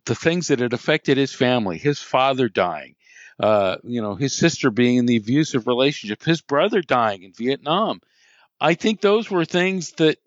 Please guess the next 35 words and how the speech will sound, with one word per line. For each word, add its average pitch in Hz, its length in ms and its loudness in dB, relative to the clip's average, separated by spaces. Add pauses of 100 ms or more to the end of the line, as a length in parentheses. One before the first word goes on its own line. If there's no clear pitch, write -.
(480)
that 151 140 2
he 214 220 2
wanted 185 520 0
to 175 100 -4
see 208 260 0
differently. 185 580 -4 (540)
And 143 380 0 (360)
the 139 120 2
fact 151 460 -4
that 147 140 -2
he 143 380 -6
ended 165 220 0
up 147 200 2
leaping 143 540 0
into 113 340 -2
other 147 220 -2
people's 151 480 -4
lives 127 540 2 (480)
and 131 340 0
setting 147 500 0
things 147 520 -4 (280)
right, 107 400 0 (480)
uh, 127 340 2 (180)
to 156 240 -2
improve 151 500 -4
their 135 200 2
lives 139 380 0
or 110 120 -8
their 127 200 -4
situations, 143 840 -2 (1000)
it 143 220 -2
may 139 240 2
be 156 320 0
a, 113 340 2
a, 90 340 -4